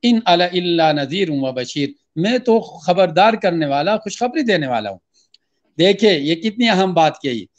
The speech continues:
रसूलुल्लाह सल्लल्लाहु अलैहि वसल्लम की जिंदगी में बहुत सारे तकलीफात, मसाइब आए। वो फरमा रहे हैं कि अगर मुझे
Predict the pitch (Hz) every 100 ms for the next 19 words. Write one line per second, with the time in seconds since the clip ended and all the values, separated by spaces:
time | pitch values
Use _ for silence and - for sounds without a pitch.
0 | _ _ 135 147 170 156 143 165 185 180
1 | 160 156 156 156 156 156 165 165 135 143
2 | 143 135 160 165 147 135 135 175 175 -
3 | 147 147 - 131 123 131 - 147 139 131
4 | - 127 147 135 143 127 - _ _ _
5 | 220 247 254 226 240 240 220 202 170 165
6 | 175 180 185 180